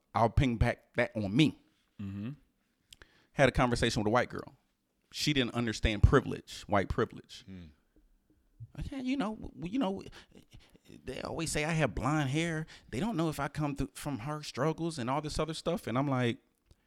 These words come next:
Speaker 1: "And that's cool and dandy, but you still are white, right?" So I, I, you know, fast forward, I peep, you know, I, I, I put her on game, like, you know, "That's why you have white privilege." And she said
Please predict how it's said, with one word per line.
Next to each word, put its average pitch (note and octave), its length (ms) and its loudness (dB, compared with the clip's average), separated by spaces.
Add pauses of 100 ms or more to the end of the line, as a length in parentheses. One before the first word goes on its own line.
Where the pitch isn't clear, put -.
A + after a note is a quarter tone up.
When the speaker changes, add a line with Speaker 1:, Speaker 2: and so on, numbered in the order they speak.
(680)
Speaker 1:
"And G#2+ 100 -2
that's G#2 160 2
cool A2+ 240 2
and F2 120 -4
dandy, A2 400 0 (1500)
but - 200 -2
you G2+ 60 -4
still A2 420 2
are C#2+ 80 -6
white, F2 380 0 (600)
right?" F2 280 -4 (840)
So C#3+ 180 6
I, C3 140 10
I, C3 160 2
you F3+ 180 0
know, C#3+ 360 2
fast F3+ 440 4
forward, A#2+ 300 6 (800)
I A#2+ 80 4
peep, E3+ 360 12
you D3+ 100 10
know, B2 200 8
I, A2+ 260 8
I, A2+ 100 2
I C#3+ 40 2
put - 180 10
her D#3 60 6
on C#3 160 2
game, B2 300 2
like, G#2+ 240 0
you A#2 80 -6
know, F#2+ 360 -2 (500)
"That's C3 240 6
why A#2 100 8
you A2+ 120 4
have G#2+ 140 4
white G#2 200 0
privilege." F#2+ 420 -6
And A2+ 320 -2
she F3 180 -4
said C#3+ 380 -4